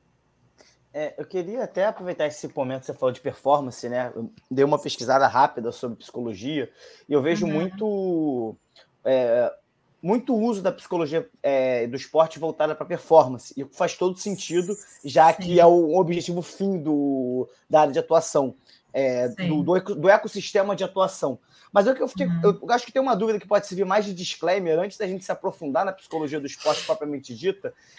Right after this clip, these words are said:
Speaker 1: que seria assim: o que que difere uma psicologia clínica de uma psicologia esportiva? Ou seja, pegar um exemplo de jogador que talvez tenha um trauma e isso afete o rendimento dele, ou então um jogador que tenha uma frustração por, por alguma coisa que aconteceu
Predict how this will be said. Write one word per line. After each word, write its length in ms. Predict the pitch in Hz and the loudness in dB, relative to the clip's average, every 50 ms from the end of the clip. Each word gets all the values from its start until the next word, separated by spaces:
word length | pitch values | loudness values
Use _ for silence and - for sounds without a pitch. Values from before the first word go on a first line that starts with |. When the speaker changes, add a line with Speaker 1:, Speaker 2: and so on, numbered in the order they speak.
| _ _ | _ _
Speaker 1:
que 80 | - | 0
seria 240 | - 233 226 214 247 | 2 2 4 4 2
assim: 280 | 240 - 214 208 180 - _ _ _ _ | 0 0 -4 -6 -8 -8 _ _ _ _
o 80 | 220 226 | -6 -4
que 160 | - - 294 | -4 -8 -6
que 100 | - 359 | -6 -4
difere 800 | 262 294 277 - - - - 202 190 175 156 131 127 120 - _ _ _ _ _ _ _ | -4 -4 -6 -6 -6 0 2 4 4 4 4 2 0 -6 -8 _ _ _ _ _ _ _
uma 460 | - 175 180 180 180 180 180 180 175 170 | -4 -4 -2 0 0 0 2 0 0 -2
psicologia 680 | - 196 180 - - 214 190 190 180 131 147 202 185 | -2 -8 -10 -2 0 2 2 2 2 2 2 0 0
clínica 600 | - - _ - 208 233 262 269 277 277 - 254 214 | 0 -2 _ -2 0 0 0 0 -2 4 4 4 4
de 100 | 175 202 | 4 2
uma 100 | 208 214 | -2 -4
psicologia 720 | 208 - 208 - - - 226 208 185 185 160 131 190 208 | -4 -4 -10 -14 -4 0 0 2 2 2 0 -2 -6 -8
esportiva? 880 | - - - - 196 196 - - - - 185 170 143 110 120 117 - - _ _ _ _ - | -8 -6 -2 -2 -2 -2 -2 -6 -6 -4 -2 -2 -2 -2 -6 -8 -8 -10 _ _ _ _ 2
Ou 120 | - 202 | 2 2
seja, 480 | 196 - - 196 170 143 117 139 120 - _ _ _ | 2 2 2 0 0 0 -2 -6 -8 -8 _ _ _
pegar 220 | _ 208 202 208 240 | _ 4 4 6 4
um 100 | 262 254 | 4 2
exemplo 340 | 226 170 196 220 214 196 | 2 4 4 2 2 0
de 60 | 196 185 | -2 -2
jogador 320 | 208 214 202 190 180 202 | 0 0 0 0 0 -2
que 80 | - - | -2 -2
talvez 260 | 208 190 170 190 - | -2 -2 -2 -4 -4
tenha 140 | - 190 196 | -6 -8 -10
um 60 | 180 | -10
trauma 680 | - - 170 175 175 190 190 175 143 139 135 123 - - _ _ _ | -4 2 4 6 6 6 6 4 0 -2 -2 -2 -4 -8 _ _ _
e 120 | 147 165 | -4 -2
isso 160 | 160 - - | -2 -2 -2
afete 320 | 160 - - 180 180 - 175 | -4 -2 -2 -2 -2 -4 -6
o 20 | |
rendimento 460 | 180 185 151 175 170 175 180 - 185 | -8 -6 -6 -6 -6 -8 -6 -6 -6
dele, 500 | 143 120 165 170 160 151 127 131 123 - _ _ _ | -2 0 2 2 2 0 -2 -4 -6 -8 _ _ _
ou 220 | _ 143 165 175 185 | _ 0 2 2 0
então 260 | 170 - - 185 196 | -2 0 0 0 0
um 60 | 202 | 2
jogador 480 | 165 196 190 175 175 160 147 185 196 185 | 2 2 2 2 2 2 2 0 0 0
que 100 | - 185 | -4 -8
tenha 160 | - 196 185 | -8 -8 -4
uma 140 | 185 180 180 | -2 -2 -4
frustração 640 | - - 202 190 - - 185 170 - - 180 180 180 | -2 -4 -6 -6 -4 -4 -4 -4 -2 -2 -2 -4 -4
por, 180 | - - 170 | -6 -12 -14
por 160 | - - 190 | -2 2 2
alguma 240 | 175 170 170 226 254 | 2 2 2 -2 -4
coisa 260 | - - 214 220 196 | 0 2 2 2 2
que 80 | 208 - | -4 -8
aconteceu 720 | 196 - 208 185 - 185 - - - - 175 202 208 202 | -10 -12 -12 -8 -8 -8 -8 -6 -2 2 4 4 4 2